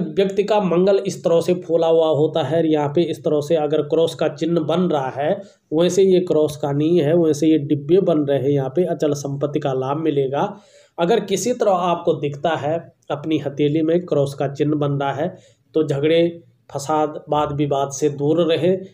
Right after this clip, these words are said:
इससे कोर्ट कचहरी का मामला बन सकता है। फिलहाल देखें तो energetic स्वभाव है, हाँ,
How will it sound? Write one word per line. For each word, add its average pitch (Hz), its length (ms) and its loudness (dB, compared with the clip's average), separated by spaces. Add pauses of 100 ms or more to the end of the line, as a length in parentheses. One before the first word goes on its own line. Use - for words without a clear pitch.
(140)
इससे 156 280 -2
कोर्ट 147 380 -2
कचहरी 131 300 -4
का 131 160 -8
मामला 127 360 -6
बन 139 260 -4
सकता 170 400 -4
है। 180 260 -2 (420)
फिलहाल 180 360 0
देखें 190 440 0 (140)
तो 147 240 -4
energetic 151 640 -2
स्वभाव 160 440 0
है, 175 120 0 (340)
हाँ, 247 180 -2